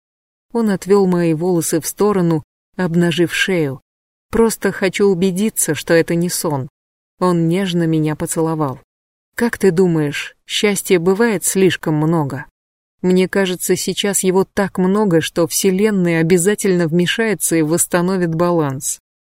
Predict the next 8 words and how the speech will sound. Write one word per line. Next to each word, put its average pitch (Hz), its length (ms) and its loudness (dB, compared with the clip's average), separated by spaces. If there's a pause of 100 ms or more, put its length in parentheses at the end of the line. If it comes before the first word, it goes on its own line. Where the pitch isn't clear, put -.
(300)
Вселенная 233 580 2
уже 190 240 4
вмешалась, 180 640 0
Дамиан, 147 560 -2 (480)
чтобы 208 340 2
исправить 202 480 -2
все 175 240 0
ошибки, 170 560 -4